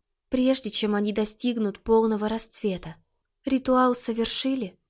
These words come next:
похитив самого могущественного медиума в этом роду, в возрасте тринадцати лет,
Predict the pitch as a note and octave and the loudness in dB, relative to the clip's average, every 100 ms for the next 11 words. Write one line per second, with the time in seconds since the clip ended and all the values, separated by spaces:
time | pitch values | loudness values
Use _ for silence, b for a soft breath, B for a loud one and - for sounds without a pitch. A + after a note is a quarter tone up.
0 | _ C4+ B3+ C4+ C4+ C4 - C#4 C4 A3 | _ -4 0 -2 -2 -2 2 4 4 2
1 | G#3 G#3+ A3 A3+ B3 G#3+ - G#3 G3+ G3+ | 0 0 0 0 -2 -2 -2 -2 0 0
2 | G#3 A3+ C4+ C4+ G#3+ G3 F#3+ G#3 G#3+ A3+ | 0 2 0 0 0 0 -2 -4 -2 -2
3 | A#3 A#3+ A#3 F3 - _ _ _ _ - | -2 -2 -2 -4 -10 _ _ _ _ -12
4 | A#3 A#3 B3 A#3+ G#3+ - G#3 G#3 G#3 A3 | -8 0 0 0 -2 -4 -4 -2 0 0
5 | A3 A3 A#3 A3 F#3 - | -2 -4 -4 -4 -6 -8